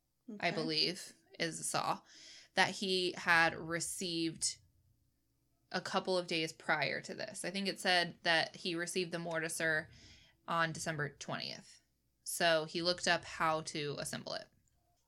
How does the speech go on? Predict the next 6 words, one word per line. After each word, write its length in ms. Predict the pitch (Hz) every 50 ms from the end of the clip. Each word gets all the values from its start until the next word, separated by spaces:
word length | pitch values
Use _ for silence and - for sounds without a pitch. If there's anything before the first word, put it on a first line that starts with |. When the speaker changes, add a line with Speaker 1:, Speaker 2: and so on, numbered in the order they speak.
| _ -
Speaker 2:
Okay. 1080 | 220 214 214 220 214 214 - - - - - - - - - - - - - - - 196 - _ _ _ _ _ _ _ _ _ _ _ _
Ten 260 | - - 262 247 247
fifty-seven 920 | 254 - 277 262 - - 240 226 - - 233 214 202 185 196 202 214 233 247 - _ _ _ _ _ _ _
to 180 | - - 220 208
eleven 500 | 196 190 180 190 190 185 190 190 190 196
seventeen. 1000 | - - - 190 185 185 - - - - - 185 165 160 - - - - 202